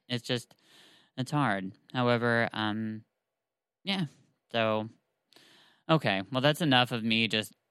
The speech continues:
really trying to scrape around an issue and not really doing a great job, but also not really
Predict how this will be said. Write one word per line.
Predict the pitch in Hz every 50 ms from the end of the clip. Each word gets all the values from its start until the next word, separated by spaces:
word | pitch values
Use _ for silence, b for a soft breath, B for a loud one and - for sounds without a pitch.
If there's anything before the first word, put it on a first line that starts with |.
| _ _ _ _ _ _ _ _ _
really | 110 110 120 123 123 120 117 117
trying | - - 131 120 113 117 117 110
to | 117 110
scrape | - - - - 120 117 117 117 -
around | 117 113 113 107 107 110 110 110
an | 110 110
issue | - 107 101 - - 120 110 107 107
and | 107 104
not | 104 104 101 85
really | 95 104 104 107 107
doing | 110 104 104 104
a | 104
great | 107 107 107 -
job, | - 113 110 107 104 104
but | 98 107 104
also | 101 101 - - 110
not | 107 104 107 -
really | 92 110 107 101 98 95